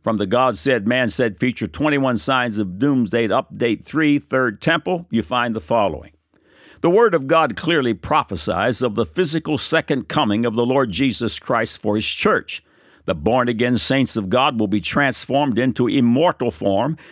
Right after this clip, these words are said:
and the twinkling of an eye, and will be evacuated from this earth to meet Christ in the clouds. This truth is ridiculed by the foolish, and so it was in the days of Noah.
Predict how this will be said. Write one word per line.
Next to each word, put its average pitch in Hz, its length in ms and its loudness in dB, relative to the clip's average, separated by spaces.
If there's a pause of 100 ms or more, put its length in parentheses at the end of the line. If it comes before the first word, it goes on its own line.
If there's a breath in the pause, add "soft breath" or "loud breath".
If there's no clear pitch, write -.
(100)
and 131 160 0
the 135 80 4
twinkling - 580 0
of 117 100 2
an 110 100 2
eye, 92 340 -2 (260 loud breath)
and 135 160 0
will 151 140 4
be 156 320 2
evacuated 139 920 0
from 123 180 0
this 117 200 0
earth 127 280 0
to 127 80 0
meet 131 240 2
Christ 131 440 0
in 127 120 0
the 113 60 -2
clouds. 120 640 -2 (500 soft breath)
This 107 240 -2
truth - 520 -2
is 120 160 0
ridiculed 110 580 0
by 101 160 0
the 98 140 -4
foolish, 147 420 0
and 127 120 2
so 165 260 4
it 165 60 -2
was 165 260 2
in 165 80 0
the 160 100 2
days 170 300 0
of 175 120 0
Noah. 190 380 0